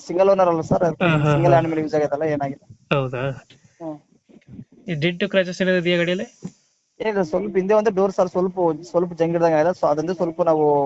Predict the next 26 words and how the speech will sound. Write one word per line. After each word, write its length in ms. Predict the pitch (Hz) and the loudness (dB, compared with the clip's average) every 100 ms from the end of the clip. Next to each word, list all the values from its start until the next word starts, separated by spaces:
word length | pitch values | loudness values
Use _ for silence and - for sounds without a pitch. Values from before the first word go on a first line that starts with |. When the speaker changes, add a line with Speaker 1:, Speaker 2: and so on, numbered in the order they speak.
| 139 | -2
Speaker 1:
ಒಂದ್ 140 | 143 151 | -4 -4
ಸಣ್ಣ 200 | - 160 | -4 -2
ಪಟ್ಟಿ 220 | 170 170 | -2 0
ಆಗಿದ್ರೆ 220 | 185 190 208 | 0 2 2
ಲೆವೆಲ್ 200 | 165 160 | 2 2
ಕಾಣುತ್ತೆ 280 | 151 - | -2 -2
ಸರ್. 540 | - - _ _ - 165 | -8 -10 _ _ -6 -2
Speaker 2:
ಹೌದಾ? 340 | 135 127 120 _ _ _ _ _ - - | -2 -4 -8 _ _ _ _ _ -20 -8
ಈ 100 | 185 | -4
ತೊಟ್ಟಿ 500 | 156 180 175 202 190 | 0 0 4 4 4
ಚೆನ್ನಾಗಿದ್ಯಾ? 460 | 180 180 180 175 180 | 2 0 0 0 0
ರೆಸ್ಟ್ 240 | 170 160 | 0 -4
ಗಿಸ್ಟ್ 160 | 180 156 | -4 -2
ಏನ್ 60 | 170 | -2
ಹಿಡಿದಿಲ್ಲ? 280 | 160 165 190 220 _ - - - | -2 -2 -4 -6 _ -20 -12 -2
Speaker 1:
ಏನಿಲ್ಲ 260 | 196 185 160 | 0 2 0
ಸರ್, 160 | 156 | -4
ಎಲ್ಲ 100 | 147 | -6
ಚಲೋ 240 | 151 165 160 | -4 0 0
ಆಯ್ತು 160 | 151 | 0
ಸರ್, 100 | 151 | -2
ಓಕೆ 220 | 143 143 | -4 -6
ಆಯ್ತು. 380 | 131 - _ _ | -10 -12 _ _
Speaker 2:
ತೊಟ್ಟಿ 180 | 180 151 | -6 -2
ಎಲ್ಲ 100 | 156 | 0
ಚೆನ್ನಾಗಿದ್ಯಾ? 500 | 147 143 135 139 151 | 0 -4 -4 -4 -6